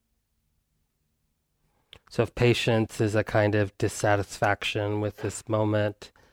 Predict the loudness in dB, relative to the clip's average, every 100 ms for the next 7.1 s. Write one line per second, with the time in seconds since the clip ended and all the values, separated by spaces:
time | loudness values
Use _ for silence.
0 | _ _ _ 0 0 2 0 0 -2 -2
1 | -4 -2 -2 -2 -2 -2 0 -2 -4 -6
2 | -4 -4 -2 -4 -4 -4 -4 -2 0 2
3 | 2 0 0 2 2 0 -2 _ _ _
4 | _ -6 -2 -2 -2 -4 -2 -2 -2 -4
5 | -2 -4 -4 -6 -6 -6 -6 -6 -8 -8
6 | -12 -10 -8 -8 -8 -8 -6 -8 -8 -8
7 | -8